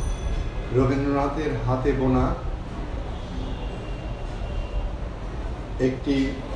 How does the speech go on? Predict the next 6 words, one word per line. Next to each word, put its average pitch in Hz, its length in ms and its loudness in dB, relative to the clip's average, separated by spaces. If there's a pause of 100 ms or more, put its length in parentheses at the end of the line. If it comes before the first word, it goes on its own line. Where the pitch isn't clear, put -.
(720)
বকুল 135 340 2 (140)
গাছ, 123 220 4 (1700)
যেটা 123 200 6 (120)
বকুলতলা 139 760 4 (460)
বলা 127 260 6
হতো। - 220 4